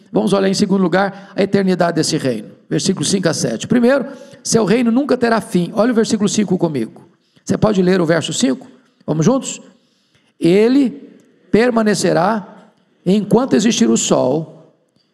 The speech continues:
e enquanto durar a lu-, a lua, através das gerações." Tem algum rei ou algum reino terreno que se enquadre aqui? Obviamente que não. Enquanto durar o sol, enquanto durar a lua,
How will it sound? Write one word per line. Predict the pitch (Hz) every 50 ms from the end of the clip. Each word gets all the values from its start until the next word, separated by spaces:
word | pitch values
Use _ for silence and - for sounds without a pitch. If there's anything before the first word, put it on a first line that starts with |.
| _ -
e | - 160 170
enquanto | 196 196 185 233 277 285 285 277
durar | 226 247 247 233 220 214
a | 196
lu-, | 185 180 185 - -
a | 170
lua, | 175 180 170 170 170 185 202 190 160 - - - - - - -
através | - 190 - 175 165 160 185 175 156
das | 170 151
gerações." | 165 160 156 135 - - - - 101 113 - - - - _ _ _ _ _ _ _ -
Tem | 220 254 262
algum | 247 233 208 214 240 233
rei | 208 - 170 196 214 220 226 240 - 311 - -
ou | - 190
algum | 202 196 185 190 220 202
reino | 165 151 185 214 220 214 190
terreno | 185 - 190 175 143 165 180 185 185 190 185
que | 190 - 190
se | - - 190
enquadre | 175 - 180 165 165 170 165 175 170 160 - - - _ _ _ _ _ _ _ _ _ -
aqui? | - 143 - 233 262 254 - - - - _ _ _ _ _ _ _ _ _ _ _ _ _ _ _
Obviamente | - - 151 147 151 165 160 151 151 165 156 -
que | 240
não. | 240 226 196 165 139 98 - - - _ _ _ _ _ _ _ _ _ _ _ _ _ _ -
Enquanto | 170 170 170 170 170 226 254 -
durar | - 226 208 190 180 170
o | 160
sol, | - - 170 170 180 214 220 180 - - - - _ _ _ _ _ _ _ _ _ _ _ _ _ _ _ _ _ _ -
enquanto | 208 196 214 208 196 208 214 247 285 277 277 254
durar | 185 214 208 190 180 170 185 - - -
a | 202
lua, | 196 202 196 196 196 196 202 202 214 220 190 - - - - - -